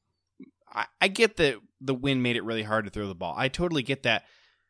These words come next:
which is why I'm confused why they kept trying to go back to that well. And like you said, they weren't doing the, they weren't doing the short crossing routes and the, you know, the shorter, you know, dink and dunk gains. They also abandoned the run, which I don't get because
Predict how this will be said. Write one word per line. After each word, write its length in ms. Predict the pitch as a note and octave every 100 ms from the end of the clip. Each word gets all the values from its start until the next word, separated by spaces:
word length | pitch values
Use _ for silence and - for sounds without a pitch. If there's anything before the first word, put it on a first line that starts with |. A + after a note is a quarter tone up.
| _ _ -
which 240 | C#3 D#3+
is 80 | E3+
why 220 | D#3 G3
I'm 180 | B3+ A#3+
confused 640 | F3+ D3+ C#3+ D3 D#3 C#3
why 300 | A#2+ B2+ C3+
they 260 | B2+ B2+ A#2+
kept 320 | - - C3 _ _ -
trying 580 | - - G#2+ A#2 B2 B2
to 60 | A#2+
go 140 | A2
back 220 | G#2+ G#2
to 80 | -
that 200 | G#2 F#2+
well. 180 | G2 F2
And 80 | E2+
like 200 | C3+ C#3+
you 40 |
said, 200 | - C#3
they 100 | B2+
weren't 380 | A2+ C3 C#3+ -
doing 360 | B2 B2 B2 A#2
the, 300 | A#2+ A#2+ A2+ _ _ _ _
they 80 | C#3
weren't 240 | C#3 F3+
doing 160 | E3 D#3
the 80 | C#3
short 320 | - C#3 B2
crossing 360 | C3 B2 B2 B2
routes 320 | A#2 A#2 A2+
and 120 | A2+
the, 180 | A2 G2+
you 100 | G#2+
know, 60 |
the 80 | G2+
shorter, 500 | G2 A#2+ B2 A#2+ G#2+ F#2
you 140 | A#2
know, 60 | G#2+
dink 220 | G#2 A#2
and 120 | A2+
dunk 220 | A2+ A2
gains. 360 | - A2+ A2+ G#2+ - - -
They 60 |
also 500 | A#3 G#4 C#4+ B3 - _
abandoned 460 | D3+ C3 D3 F#3+ G3
the 60 | C#3+
run, 320 | A#2+ D#3+ A#2+
which 140 | G#2
I 80 | C3
don't 220 | E3 E3
get 180 | C#3 B2+
because 400 | C3+ C#3+ D3